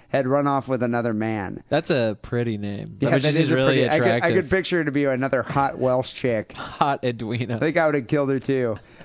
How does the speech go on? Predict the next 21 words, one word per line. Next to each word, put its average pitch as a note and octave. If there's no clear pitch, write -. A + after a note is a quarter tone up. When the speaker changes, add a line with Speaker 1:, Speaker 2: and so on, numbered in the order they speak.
Speaker 1:
But E3
her G#3
dismembered F#3+
body D3
was C3
found E3
by A#2+
her D3+
son-in-law C#3
during B2
a A#2
household C#3+
cleanup C3
in A#2+
Melbourne, C3
Australia, A2+
where G#2
the -
couple A2+
had G2+
emigrated. G2+